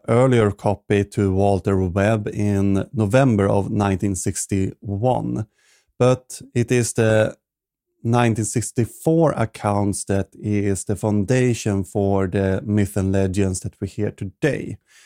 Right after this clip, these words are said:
So in nineteen sixty-four, the Hills had agreed to undergo hypnosis to,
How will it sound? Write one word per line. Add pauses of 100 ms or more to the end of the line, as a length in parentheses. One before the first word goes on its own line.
(280)
So
in
nineteen
sixty-four,
the
Hills
had
agreed
to
undergo
hypnosis
to,